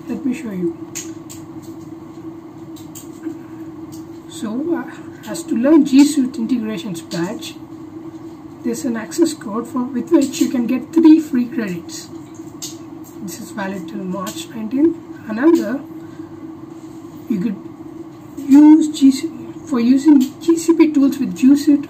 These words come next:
applications, you can get three credits with this code valid up to March nineteenth. Mm. And you can see there's another code before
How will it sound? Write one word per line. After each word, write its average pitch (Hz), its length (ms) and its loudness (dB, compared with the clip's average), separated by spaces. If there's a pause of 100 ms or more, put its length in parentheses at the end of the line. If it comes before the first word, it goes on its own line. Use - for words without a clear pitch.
(140)
applications, - 1080 -8
you - 60 -10
can 226 160 -2
get 120 240 -2
three 220 240 6
credits 107 320 -8
with - 220 -4
this 302 180 4
code 269 500 -8 (600)
valid 220 260 -4
up 226 100 -8
to - 100 -16
March 247 580 -4
nineteenth. 214 560 -4 (1400)
Mm. 247 380 -2 (2500)
And 247 120 4
you 254 80 4
can 277 160 6
see 294 320 4
there's 269 300 -2
another 226 340 0
code 202 340 -6
before 202 480 -4